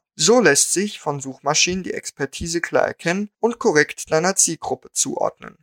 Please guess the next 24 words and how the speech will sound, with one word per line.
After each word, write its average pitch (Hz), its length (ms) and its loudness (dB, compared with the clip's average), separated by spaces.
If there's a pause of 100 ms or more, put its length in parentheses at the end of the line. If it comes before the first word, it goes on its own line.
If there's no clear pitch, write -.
Authoritiveness 190 1000 4
des 175 160 -4
Presseportals. - 1160 -4
Google 226 340 4
belohnt 143 380 -6
Publisher, - 680 -6 (120)
die - 60 -12
sich 131 200 -2
auf - 160 -4
bestimmte - 480 -6
Themen 147 300 -4
fokussieren - 720 -4
und - 200 -18
eine 131 160 -8
konkrete - 640 -8
Expertise - 920 -4
oder 233 240 4
News 165 360 -2
zu 165 140 -6
bestimmten 151 480 -6
Sachverhalten 139 760 -4
beziehungsweise - 760 -2
Ereignissen 131 720 -4
liefern. - 440 -10